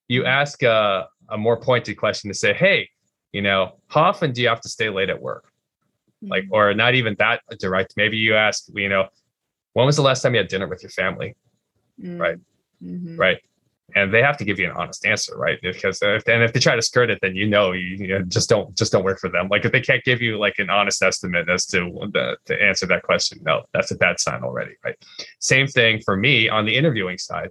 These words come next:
Speaker 1: Wha-, what I'll ask about is, like, "What was the last book you read?" Right? 'Cause I'm looking for things where are they improving themselves on their own,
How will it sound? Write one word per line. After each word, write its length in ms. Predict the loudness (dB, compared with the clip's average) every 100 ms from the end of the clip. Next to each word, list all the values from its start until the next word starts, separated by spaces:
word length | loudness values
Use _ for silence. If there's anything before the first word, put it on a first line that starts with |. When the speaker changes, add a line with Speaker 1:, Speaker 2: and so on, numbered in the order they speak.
| _
Speaker 1:
Wha-, 280 | -10 -6 -6
what 180 | 0 4
I'll 160 | 4 4
ask 320 | 2 2 -2
about 460 | -2 0 0 0 _ _ _ _ _ _ -2
is, 320 | -2 -2 0
like, 300 | 2 2 -4 _ 0
"What 100 | 2
was 100 | 4
the 60 | 4
last 260 | 2 0
book 200 | -6 -6
you 100 | -10
read?" 200 | -8 -8 _ _ _ _ _ _ _ -8
Right? 200 | -4 -4 _ _ -4
'Cause 200 | -2 0
I'm 180 | 0 2
looking 320 | 0 0 -2
for 220 | 0 0
things 680 | 2 2 2 -2 -8 -10 _ _ _ _ 0
where 240 | 2 2
are 180 | 2 4
they 400 | 4 4 2 -2 -6
improving 420 | -2 -2 -2 -4
themselves 420 | -2 -2 -2 -4
on 100 | -8
their 200 | -6 -6
own, 120 | -8